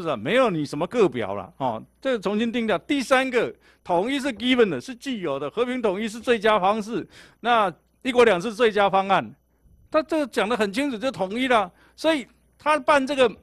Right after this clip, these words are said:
马习会五周年，就是律令了他这个三个内容、三个原则。这个时候你还去搞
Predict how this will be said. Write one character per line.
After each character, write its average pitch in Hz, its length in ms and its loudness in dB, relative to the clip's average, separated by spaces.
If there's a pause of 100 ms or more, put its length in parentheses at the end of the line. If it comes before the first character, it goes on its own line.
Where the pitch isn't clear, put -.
(320)
马 180 160 0
习 226 200 -4
会 294 100 6
五 196 160 2
周 277 240 6
年， 208 400 -2
就 302 160 -4
是 269 140 -6
律 277 280 2
令 277 220 4
了 214 100 2
他 214 200 -4
这 285 160 -8
个 240 80 0
三 277 380 0
个 240 120 4
内 240 360 0
容、 180 200 0
三 247 220 -2
个 233 100 0
原 202 260 0
则。 160 240 0 (560)
这 277 140 -4
个 247 100 2
时 202 160 -2
候 240 140 6
你 180 160 -2
还 180 100 2
去 214 120 -4
搞 170 180 0